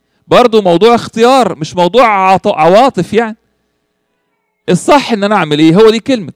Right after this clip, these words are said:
اللي ربنا منتظره مني، إن أنا أعمل إيه؟ منتظر مني إن أنا أشارك الحاجة اللي معايا، حتى لو الموضوع ده مش جاي مع، مش جاي مع مشاعر. يبقى محبة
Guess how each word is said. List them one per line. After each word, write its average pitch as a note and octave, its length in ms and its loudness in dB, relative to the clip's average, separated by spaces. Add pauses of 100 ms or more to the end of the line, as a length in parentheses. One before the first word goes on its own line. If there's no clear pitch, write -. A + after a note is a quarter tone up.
(140)
اللي F3 120 0
ربنا G#3 300 0
منتظره B3 560 0
مني، C4 300 -2
إن A3 40 -2
أنا G#3 140 -2
أعمل D3+ 300 -4
إيه؟ B2+ 300 -4 (360)
منتظر F#3+ 440 -2
مني F#3+ 220 -4
إن F3 100 -6
أنا F3+ 120 -4
أشارك G3 440 -2
الحاجة D#3+ 340 -8
اللي D#3+ 160 -2
معايا، D3+ 520 -4 (480)
حتى G3+ 300 -4
لو D#3+ 140 0
الموضوع D3 400 0
ده D#3+ 260 -2 (200)
مش C#3 220 -10
جاي D#3+ 320 0
مع، C#3+ 360 -4 (300)
مش D3 140 -14
جاي D3+ 240 -4
مع C3+ 200 -8
مشاعر. B2 380 -6 (880)
يبقى F#3+ 240 0
محبة B3+ 420 -2